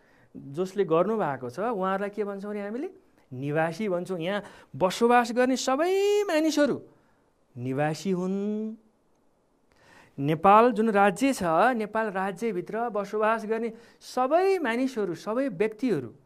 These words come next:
यहाँका निवासी हुन् र राज्यबाट पहिचान प्राप्त, अधिकार पनि प्राप्त र राज्यप्रति केही कर्तव्य पनि पुरा गर्ने मानिसहरू उहाँहरू चाहिँ नि नागरिक हुन्।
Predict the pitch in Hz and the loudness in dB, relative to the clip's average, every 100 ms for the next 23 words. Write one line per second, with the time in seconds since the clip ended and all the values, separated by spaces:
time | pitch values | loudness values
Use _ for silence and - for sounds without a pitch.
0 | _ _ 131 160 160 107 107 120 135 151 | _ _ -8 -8 -8 -12 -10 -6 -2 -2
1 | 151 180 156 165 175 190 202 226 226 - | -2 -2 -2 -2 -2 0 0 -2 -6 -14
2 | _ _ _ _ 170 262 294 - - - | _ _ _ _ 0 4 4 0 -16 -20
3 | _ 147 185 190 233 220 208 240 247 - | _ -2 -2 -2 -2 -2 -2 -4 -6 -2
4 | 185 214 190 139 110 120 131 156 165 247 | 0 0 -4 -6 -8 -6 -4 -2 0 4
5 | 294 370 - - - - _ _ 185 233 | 4 4 -4 -20 -20 -20 _ _ -2 0
6 | 233 226 165 143 120 - 147 151 160 196 | 2 2 0 -4 -8 -8 -4 -2 -2 0
7 | 269 262 220 175 175 160 254 254 233 233 | 0 2 0 0 -2 -2 -4 0 -2 -2
8 | 254 - 220 240 269 285 - _ _ 175 | -6 -4 -2 0 -2 -4 -14 _ _ -8
9 | 165 196 175 185 202 233 233 165 160 147 | -2 0 0 0 -2 -6 -6 -2 0 0
10 | 131 123 117 110 113 - 113 247 262 - | -4 -8 -10 -12 -14 -10 -4 -4 -4 -16
11 | _ _ _ - 139 147 120 110 98 170 | _ _ _ -10 -6 -6 -6 -10 -12 -14
12 | 151 113 110 101 95 92 - | -12 -14 -16 -18 -20 -20 -20